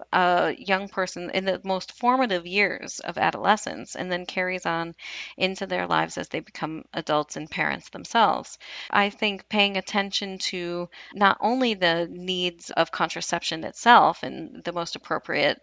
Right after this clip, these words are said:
counseling techniques to ensure young people of all ages and gender identities have the products that they need when and where they want them,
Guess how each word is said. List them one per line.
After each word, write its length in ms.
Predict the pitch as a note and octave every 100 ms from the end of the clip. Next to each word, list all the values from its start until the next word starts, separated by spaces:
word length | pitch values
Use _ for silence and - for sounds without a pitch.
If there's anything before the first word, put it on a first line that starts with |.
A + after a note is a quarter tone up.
| -
counseling 720 | F#3 F#3 F#3 F3 E3+ E3 E3
techniques 600 | - - - F3 - -
to 420 | - E3+ D#3+ D#3+ - - -
ensure 800 | - F3 E3+ - E3+ D#3+ C#3+ D2+ - _
young 520 | - - F#3 F3 E3+
people 380 | - F3 D#3+ D#3+
of 120 | D#3
all 500 | D3+ D3 D3 D3+ - _
ages 600 | - F#3+ E3+ F3+ F3 E3
and 260 | D#3 D3+ D#3+
gender 300 | F#3 A#3 G#3+
identities 760 | F3+ - E3+ - - E3+ E3+ - - - -
have 560 | - - F#3+ F#3+ F#3 F3+
the 200 | F3 E3+
products 520 | E3 - F3 E3+ - -
that 160 | C#3+
they 180 | - D#3
need 380 | E3 G3 F3 -
when 160 | E3
and 300 | D#3+ E3 D#3+ -
where 320 | E3 E3 D#3
they 140 | C3+
want 320 | A#2 G3+ C4
them, 200 | - D#3